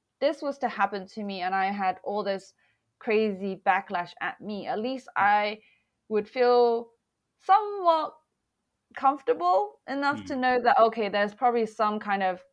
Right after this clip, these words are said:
Speaker 1: place that I can go to talk about and get counseling, um, to overcome this. But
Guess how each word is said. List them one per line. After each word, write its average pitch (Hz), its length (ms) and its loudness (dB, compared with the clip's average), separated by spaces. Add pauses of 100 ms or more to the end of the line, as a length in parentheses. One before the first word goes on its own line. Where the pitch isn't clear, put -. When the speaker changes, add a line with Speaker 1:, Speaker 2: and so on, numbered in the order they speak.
(100)
Speaker 1:
place 214 280 2
that 190 140 -2
I 180 120 4
can 185 260 -10
go 170 260 -2
to 180 160 -12
talk 202 300 -6
about 180 380 0
and 185 120 -8
get - 180 -6
counseling, 190 720 -6 (360)
um, 170 420 -6 (720)
to - 180 -2
overcome 220 600 4
this. 170 300 -10
But - 200 2